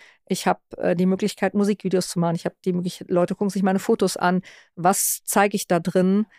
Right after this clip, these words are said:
Und ich bin mir dieser Verantwortung bewusst und zeig da drin was anderes als das, was, ähm, man vielleicht in den meisten, äh, Visualisierungen oder Repräsentationen sieht.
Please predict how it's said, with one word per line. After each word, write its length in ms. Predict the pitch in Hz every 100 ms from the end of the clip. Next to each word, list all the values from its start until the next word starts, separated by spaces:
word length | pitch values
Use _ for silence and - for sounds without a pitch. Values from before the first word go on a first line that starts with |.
| _
Und 120 | - 180
ich 100 | -
bin 120 | 185
mir 80 | 185
dieser 180 | 185
Verantwortung 500 | 175 185 185 190 190
bewusst 400 | 175 180 185 - -
und 100 | 175
zeig 240 | - 170
da 100 | 185
drin 280 | 170 175 175 - _
was 220 | 185 - -
anderes 600 | 190 233 214 185 185 -
als 260 | 190 170
das, 260 | - 175 -
was, 380 | 175 175 - - -
ähm, 520 | - 165 165 165 185 _ _ _ _ _
man 240 | 175 170 175
vielleicht 760 | - 180 160 170 - - - _ _ _ _ _ _
in 120 | 185
den 120 | 170 165
meisten, 540 | 156 170 - 165 - -
äh, 280 | - - - - _
Visualisierungen 840 | 175 170 175 165 165 165 175 165 -
oder 180 | -
Repräsentationen 720 | - 175 175 170 175 - 170 160
sieht. 280 | 175 170